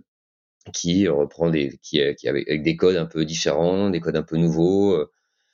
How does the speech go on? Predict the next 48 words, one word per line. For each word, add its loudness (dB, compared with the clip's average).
qui -6
propose 0
ça. 2
Et -4
genre, -2
je -8
me -18
suis -20
dit, « -6
Bon, -6
ben -18
voilà, 0
et, -8
euh, -20
je -6
suis -2
là, 2
ben, -4
j'y -2
vais, 6
quoi. » -10
Enfin, -6
je, -6
je -18
vais -6
pas, 0
je -8
vais -6
pas 2
tergiverser, -2
euh, 0
cent -2
sept -2
ans. -4
Je -8
me -2
suis -10
dit 0
que -4
j'avais 0
envie -4
de -8
y 0
aller. 4
Et -2
puis, -20
ben, -6
avec 0